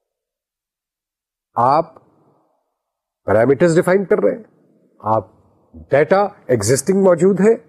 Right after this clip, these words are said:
تو اس کو استعمال کر رہے ہیں، نہیں موجود ہے تو آپ پھر ڈیٹا کریئیٹ کریں گے اور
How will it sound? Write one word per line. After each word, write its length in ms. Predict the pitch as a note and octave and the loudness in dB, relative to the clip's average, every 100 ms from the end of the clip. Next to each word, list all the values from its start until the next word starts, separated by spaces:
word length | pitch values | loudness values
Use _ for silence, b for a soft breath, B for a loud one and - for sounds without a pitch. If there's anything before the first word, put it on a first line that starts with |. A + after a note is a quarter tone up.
| _ _ | _ _
تو 100 | - | -14
اس 100 | D#3+ - | -10 -2
کو 100 | D3+ | -2
استعمال 380 | - F3+ F#3+ | 0 0 0
کر 140 | F#3+ F#3+ | 0 2
رہے 180 | A3 A3+ | 4 4
ہیں، 80 | G3 G2+ | 2 2
نہیں 220 | A2+ G3+ | 2 4
موجود 380 | G3+ G3 A3+ A3+ | 2 2 2 4
ہے 120 | B3 | 2
تو 420 | - _ - A3+ - | -2 _ -4 -2 0
آپ 200 | D3 - | -2 0
پھر 160 | F#3 C3+ | -2 0
ڈیٹا 260 | A#2+ D#3 F#3 _ _ - | -2 -2 -6 _ _ -4
کریئیٹ 460 | C#3+ C3 G#2+ - | 0 2 0 -4
کریں 200 | - - | -18 -18
گے 140 | - _ _ _ _ _ _ _ - | -20 _ _ _ _ _ _ _ -4
اور 100 | D#3 | -2